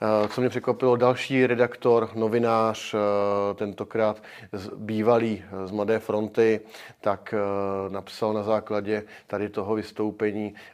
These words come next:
ať lidé posílají panu, eh, Babišovi a Monice, eh, výkaly. Ehm, slouží k tomu takový speciální portál, já to tady nebudu re-, eh, dělat tomu reklamu, a zveřejnil konkrétní adresu pana Babiše a Moniky, kam to mají lidé posílat.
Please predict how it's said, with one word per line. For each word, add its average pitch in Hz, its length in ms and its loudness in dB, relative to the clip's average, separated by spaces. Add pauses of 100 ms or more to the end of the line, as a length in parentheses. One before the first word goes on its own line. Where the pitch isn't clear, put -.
ať - 200 -12
lidé 110 560 0
posílají 101 800 -4 (120)
panu, 101 340 -6
eh, 92 500 -8
Babišovi 101 840 -4
a 95 100 -8
Monice, 98 640 -6 (1000)
eh, 98 100 -14 (280)
výkaly. 113 500 2 (340)
Ehm, 98 500 -6
slouží 107 320 -2
k 95 40 -12
tomu 107 180 -4
takový 98 200 -8
speciální 101 560 -4
portál, 107 460 0
já 101 80 0
to 95 80 -10
tady 98 160 -6
nebudu 98 320 -6
re-, 95 160 -4
eh, 95 400 -6
dělat 95 220 -6
tomu 104 180 -6
reklamu, 107 540 -2 (340)
a 95 240 -4
zveřejnil 110 640 2
konkrétní 104 580 -4
adresu 104 640 -4 (200)
pana 101 160 -4
Babiše 98 420 -4
a 98 60 -2
Moniky, 95 360 -6
kam 95 180 -8
to 95 100 -8
mají 95 180 -6
lidé 92 220 -4
posílat. 98 540 -6